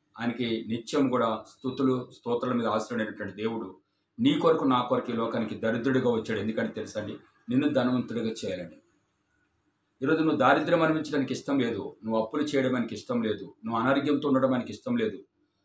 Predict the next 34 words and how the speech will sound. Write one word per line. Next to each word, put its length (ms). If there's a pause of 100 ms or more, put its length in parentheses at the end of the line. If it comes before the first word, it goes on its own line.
(120)
నువ్వు 140
సమస్యలతో 500
ఉండడం 220
ఆయనకి 200
ఇష్టం 240
లేదండి. 340 (100)
చాలామంది 360
అనుకుంటారు, 340
"ఇలా 200
ఉండడం 340
దేవుడికి 260
ఇష్టమేమో, 580 (920)
నేను 140
ఈ 100
పేద 160
స్థితిలో 320
ఉండడం 260
దేవుడికి 280
ఇష్టమేమో, 640 (880)
నేను 180
ఐశ్వర్యంతో 520
ఉండడం 340
దేవుడికి 280
ఇష్టం 240
కాదేమో?" 540 (720)
అని 120
చాలామంది 580
ఈ 40
రోజు 160
నాడు 340 (300)
నెగిటివ్గా 460
ఆలోచన 300
చేసేవారు 280
ఉన్నారు. 320